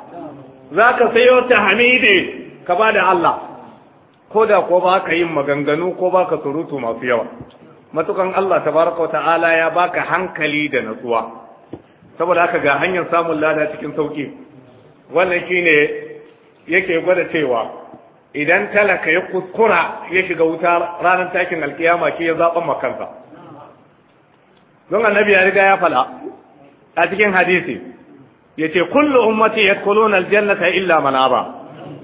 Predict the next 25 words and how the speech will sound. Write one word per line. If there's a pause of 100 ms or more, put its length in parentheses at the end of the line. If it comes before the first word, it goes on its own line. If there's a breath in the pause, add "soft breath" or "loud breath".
(460)
Dukan
al'umma
ta
za
su
shiga
aljanna
sai
dai
wanda
yake. (1120)
Kila,
"Wa
man
yaba
ya (120)
Rasulullah?" (680)
Suka
ce,
"Wa
zai
kiya
manzon
Allah?" (680)
Maza